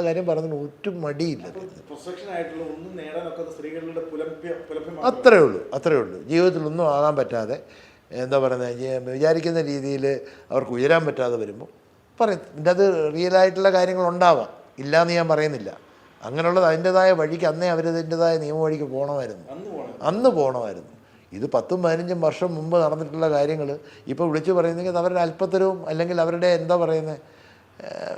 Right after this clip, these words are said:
Speaker 1: വിവരക്കേടെന്നേ അതിന് പറയാൻ പറ്റുള്ളൂ. ഒരിക്കലും അതൊരു അവരുടെ ഇന്നസെൻസ് ആയിട്ട് കാണാൻ പറ്റത്തില്ല.
Speaker 2: ഈ ശക്തി കേന്ദ്രങ്ങൾ ഒരിക്കലും ഇവർ ചൂണ്ടുന്നുമില്ല, അല്ലേ? മോഹൻലാൽ, മമ്മൂട്ടി, സുരേഷ് ഗോപി ഒന്നും
Speaker 1: അന്നും ചെയ്തില്ല. അവരുടെ നവീൻ പോളിയെ പറഞ്ഞിട്ട് എന്തായി?
Speaker 2: ആ, അതെ.
Speaker 1: ഗൾഫിൽ പോയി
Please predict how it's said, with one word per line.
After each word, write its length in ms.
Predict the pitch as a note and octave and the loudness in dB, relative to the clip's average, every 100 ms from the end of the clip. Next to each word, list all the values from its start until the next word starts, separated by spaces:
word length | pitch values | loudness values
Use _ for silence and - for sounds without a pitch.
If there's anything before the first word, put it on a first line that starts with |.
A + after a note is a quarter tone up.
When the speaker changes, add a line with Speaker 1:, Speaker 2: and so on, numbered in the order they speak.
| - | -4
Speaker 1:
വിവരക്കേടെന്നേ 540 | F#3+ G#3 G#3 G#3+ G#3+ | 2 2 4 2 2
അതിന് 140 | G3+ F#3+ | 0 2
പറയാൻ 200 | F3 F3 D3+ | 2 0 -2
പറ്റുള്ളൂ. 320 | C3+ A#2+ G2 - - | -4 -8 -10 -16 -10
ഒരിക്കലും 320 | C#3+ E3 F#3+ F#3 | -8 0 2 4
അതൊരു 220 | F#3 F#3 F3 C3+ - - - - | 6 6 4 0 -8 -20 -12 -4
അവരുടെ 220 | D#3 E3 D#3+ | -2 0 0
ഇന്നസെൻസ് 380 | F3 F#3 F3+ F3+ | -2 -4 0 0
ആയിട്ട് 160 | E3 D#3 | 2 0
കാണാൻ 200 | D3+ D#3 | -2 -2
പറ്റത്തില്ല. 360 | C#3+ B2 G2 - - _ _ _ _ _ _ - | -4 -6 -8 -14 -20 _ _ _ _ _ _ -20
Speaker 2:
ഈ 40 | - | -16
ശക്തി 240 | - - A#3 | -16 -12 -10
കേന്ദ്രങ്ങൾ 340 | A#3+ A#3+ A#3+ A#3 | -8 -6 -4 -4
ഒരിക്കലും 220 | - A3+ | -4 -6
ഇവർ 80 | G3 F3+ | -8 -8
ചൂണ്ടുന്നുമില്ല, 480 | F3+ F3+ E3+ B2+ E3 | -8 -8 -10 -10 -10
അല്ലേ? 140 | D3 B2+ | -8 -10
മോഹൻലാൽ, 300 | C#3 D3+ D3+ | -10 -8 -8
മമ്മൂട്ടി, 300 | D3 D3 D3+ D3+ D3 | -8 -12 -12 -12 -10
സുരേഷ് 220 | D3 D3 | -12 -8
ഗോപി 120 | D3+ D3+ | -6 -6
ഒന്നും 180 | D#3+ D#3+ | -8 -10
Speaker 1:
അന്നും 200 | E3 G#3 E3+ | -4 -4 0
ചെയ്തില്ല. 380 | F#3+ D3 A2+ B2+ | -2 -2 -2 0
അവരുടെ 220 | C#3+ C#3 C3+ B2 A#2+ B2 B2 C3+ | 0 0 -4 -8 -16 -14 -10 -8
നവീൻ 220 | C#3 D3+ | -6 -4
പോളിയെ 260 | D3+ D3 D3 C#3+ C3 C3+ C#3 | -2 2 0 0 -8 -10 -4
പറഞ്ഞിട്ട് 280 | C#3+ D3 C#3 | -4 -4 -4
എന്തായി? 220 | C#3 B2+ | -2 -2
Speaker 2:
ആ, 60 | A2 | -4
അതെ. 180 | - D3 | -4 2
Speaker 1:
ഗൾഫിൽ 280 | D3 D#3+ C3+ | 2 2 2
പോയി 200 | D3 D3 | 2 2